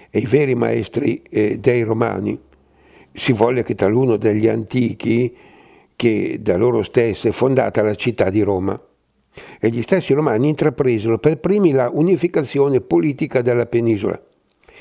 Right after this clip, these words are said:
estendendo il primo, il proprio dominio diretto e indiretto dalle Alpi. Delle tre confederazioni delle dodici città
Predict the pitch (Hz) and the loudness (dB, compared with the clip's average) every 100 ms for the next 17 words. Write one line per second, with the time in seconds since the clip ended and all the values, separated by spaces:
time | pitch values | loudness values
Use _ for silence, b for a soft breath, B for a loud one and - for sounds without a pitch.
0 | B B 107 131 143 151 147 123 113 107 | B B -2 0 2 2 2 2 0 0
1 | - 110 104 101 - 139 139 107 107 98 | -2 -2 0 -2 0 0 2 0 -2 -4
2 | - B B 107 101 113 139 - 110 101 | -10 B B -10 -4 0 0 0 -2 -2
3 | 101 135 139 117 107 139 156 B B B | 0 0 2 0 0 0 -2 B B B
4 | 123 156 165 - 127 143 165 131 123 - | 0 2 0 0 0 2 0 0 0 0
5 | 127 151 139 104 104 - 101 - _ _ | 0 2 0 0 -4 -8 -14 -14 _ _
6 | _ _ _ _ b b b b 127 160 | _ _ _ _ b b b b 0 0
7 | 165 151 190 185 123 110 131 127 127 123 | 0 -2 -2 -2 -4 -2 0 0 0 0
8 | 131 127 107 101 101 110 101 147 113 147 | 0 2 0 -2 -2 0 0 2 2 2
9 | 120 110 110 104 101 - 135 127 113 131 | 2 -2 -2 -2 -2 -4 -4 -2 0 -2